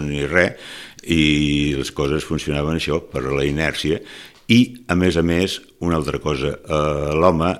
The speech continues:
en el matrimoni només estava obligat a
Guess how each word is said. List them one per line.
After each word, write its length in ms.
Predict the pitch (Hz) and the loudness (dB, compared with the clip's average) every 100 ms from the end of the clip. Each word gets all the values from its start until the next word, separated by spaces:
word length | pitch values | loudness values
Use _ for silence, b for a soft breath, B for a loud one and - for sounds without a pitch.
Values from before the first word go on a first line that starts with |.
| - - | -6 -4
en 180 | 78 | -2
el 240 | 76 73 73 71 71 69 67 71 | 0 0 0 0 -2 -4 -6 -4
matrimoni 800 | 73 73 73 78 85 82 82 95 B B B B - | -4 -2 -2 0 2 2 0 -2 B B B B -10
només 460 | 113 110 107 90 | -8 -4 0 2
estava 320 | 80 - 85 82 | 2 2 4 4
obligat 600 | 80 80 76 87 87 - - | 4 2 4 2 2 -6 -8
a 880 | 85 80 78 76 73 71 71 73 | -2 0 0 0 -2 -2 -4 -4